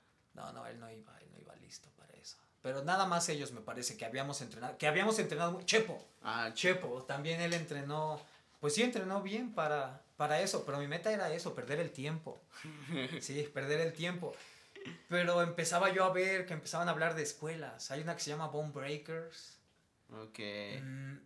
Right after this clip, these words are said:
Speaker 1: está la de los Gracies. O sea, está la de Checkmate aquí en México. Son escuelas que son buenas. Pues mis alumnos le ganaban a esas escuelas.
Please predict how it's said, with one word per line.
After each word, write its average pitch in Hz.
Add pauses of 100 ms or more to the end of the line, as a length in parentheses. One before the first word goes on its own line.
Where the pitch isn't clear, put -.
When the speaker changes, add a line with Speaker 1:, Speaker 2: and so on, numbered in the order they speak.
Speaker 1:
está 151
la 156
de 139
los 123
Gracies. 151 (520)
O 117
sea, 127
está 147
la 156
de 143
Checkmate 147 (100)
aquí 139
en 143
México. 151
Son 143
escuelas 147
que 147
son 143
buenas. 156 (640)
Pues 165
mis 170
alumnos 160
le 151
ganaban 135
a 143
esas -
escuelas. -